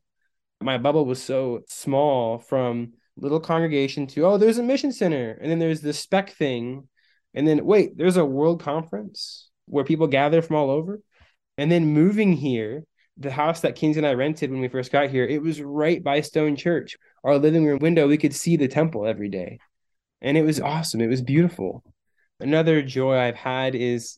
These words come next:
I've had the opportunity to sustain a lot of my Graceland community, 'cause a lot of them are here now. One of my best friends, Ren,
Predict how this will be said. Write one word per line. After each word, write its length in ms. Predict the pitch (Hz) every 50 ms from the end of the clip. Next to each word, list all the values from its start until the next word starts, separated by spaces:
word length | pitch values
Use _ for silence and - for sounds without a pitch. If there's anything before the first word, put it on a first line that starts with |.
| -
I've 220 | - 131 135 127 120
had 280 | 127 156 151 156 147
the 100 | 143 143
opportunity 580 | 139 135 - 131 131 - 151 151 147 143 139 135
to 120 | 135 135
sustain 680 | 127 - - - 127 127 - - 143 147 160 165 160 139
a 80 | 123
lot 180 | 120 123 123 123
of 100 | 117 117
my 320 | 120 113 113 113 110 107 -
Graceland 540 | - 123 135 175 190 190 - 151 131 120
community, 400 | 117 - 127 113 110 107 107 113
'cause 160 | 113 - 123 117
a 60 | 120
lot 160 | 120 123 127
of 80 | 123 120
them 100 | 123 120
are 140 | - 117 107
here 300 | - - - 165 175 160
now. 280 | 123 107 101 104 113
One 160 | 120 - 135 131
of 60 | 127
my 120 | 131 123
best 300 | 113 113 127 127 131 -
friends, 380 | - 143 127 127 127 123 117 113
Ren, 480 | 110 117 123 131 135 131 131 127 127